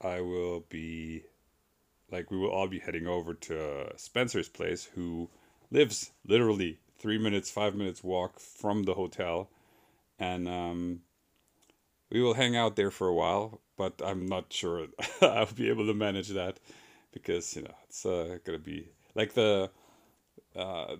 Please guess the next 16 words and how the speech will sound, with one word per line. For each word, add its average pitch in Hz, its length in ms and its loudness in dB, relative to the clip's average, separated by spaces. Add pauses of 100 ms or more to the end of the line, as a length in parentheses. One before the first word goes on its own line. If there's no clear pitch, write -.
the 107 120 0
rehearsals, 131 520 2
the - 100 -6
ninety-minute 123 480 2
rehearsals 110 540 2
in 98 140 -2
the 92 80 0
morning, 90 500 -2
they 98 120 0
were 101 160 4
pretty 90 280 -8
easy, 85 560 -10 (120)
like, 80 200 -8
not 117 240 -4
easy, 82 320 -12
but, 78 220 -10